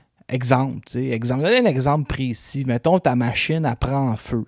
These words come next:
tu sais, puis t'es dans un secteur où il y a pas beaucoup d'ancienneté. Ben là, tu te ramasses où, euh, faut quasiment que tu prennes un balai pour nettoyer le plancher parce qu'ils veulent pas que tu perdes une minute, tu sais. Tandis que dans mon nouveau secteur, si le feu prend,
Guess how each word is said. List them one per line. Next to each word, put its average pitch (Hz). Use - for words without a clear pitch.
tu -
sais, 156
puis 113
t'es 127
dans 131
un 143
secteur 135
où 131
il 123
y -
a 113
pas 131
beaucoup 139
d'ancienneté. 117
Ben 123
là, 170
tu -
te -
ramasses 147
où, 139
euh, 107
faut 117
quasiment 135
que -
tu -
prennes 143
un 135
balai 120
pour 110
nettoyer 110
le 120
plancher 110
parce -
qu'ils 120
veulent 123
pas 147
que 147
tu -
perdes 127
une 123
minute, 110
tu 135
sais. -
Tandis 127
que -
dans 131
mon 151
nouveau 156
secteur, 147
si -
le 175
feu 156
prend, 147